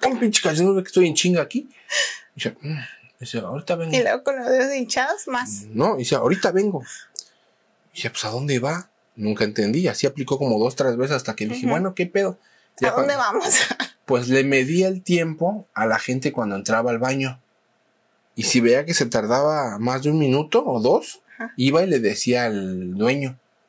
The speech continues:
Speaker 2: No manches.
Speaker 1: Y varios pasó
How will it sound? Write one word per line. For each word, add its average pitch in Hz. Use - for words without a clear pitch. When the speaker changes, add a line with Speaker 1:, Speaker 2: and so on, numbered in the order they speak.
Speaker 2:
No 311
manches. -
Speaker 1:
Y 120
varios 143
pasó -